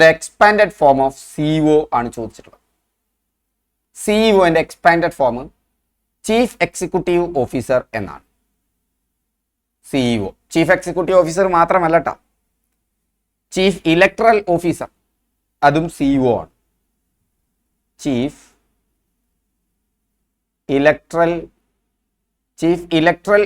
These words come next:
ഓഫീസർ. അതല്ലെങ്കിൽ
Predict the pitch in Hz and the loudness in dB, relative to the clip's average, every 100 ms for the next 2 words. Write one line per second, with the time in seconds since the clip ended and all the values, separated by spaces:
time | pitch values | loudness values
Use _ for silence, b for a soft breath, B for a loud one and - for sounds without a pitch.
0 | 202 127 104 - - _ _ _ _ _ | -2 -8 -8 -16 -20 _ _ _ _ _
1 | _ _ _ _ _ _ _ _ _ _ | _ _ _ _ _ _ _ _ _ _
2 | _ _ _ _ _ _ _ _ _ _ | _ _ _ _ _ _ _ _ _ _
3 | _ _ _ _ 170 190 220 220 233 240 | _ _ _ _ 0 6 6 6 4 2